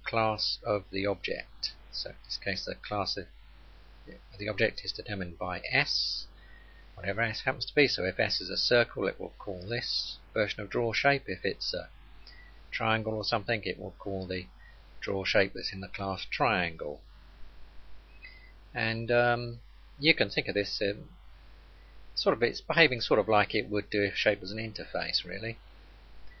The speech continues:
Um, it's just resorting to whatever, whatever, um, class hap-, uh, S happens to, uh, whatever class S happens to refer to, it's that version that gets called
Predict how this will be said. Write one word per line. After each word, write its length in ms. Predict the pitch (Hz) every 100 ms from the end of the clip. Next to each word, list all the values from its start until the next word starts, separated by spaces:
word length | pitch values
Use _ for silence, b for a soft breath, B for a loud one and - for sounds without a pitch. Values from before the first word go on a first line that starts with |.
| B B B B - - -
Um, 120 | 90 90
it's 80 | 95
just 240 | - 95
resorting 460 | 95 92 92 95 90
to 100 | 98
whatever, 500 | 98 104 104 104 98 - - - - - - - -
whatever, 600 | 104 117 107 107 104 101
um, 220 | 101 104 - - -
class 500 | - 101 104 98 -
hap-, 200 | 110 - - - - - - - - 101
uh, 160 | 95 -
S 320 | 113 98 -
happens 400 | 113 - 95 - -
to, 280 | 101 92
uh, 180 | 87 90 - - - - - -
whatever 300 | 104 98 95 - - - -
class 580 | - 101 98 - - -
S 200 | 123 107
happens 280 | - 127 -
to 80 | -
refer 380 | 92 - 139 113 -
to, 240 | 117 107
it's 420 | 107 - - - -
that 180 | 113 - -
version 340 | 104 104 - 104
that 160 | 110
gets 220 | - - -
called 260 | - 82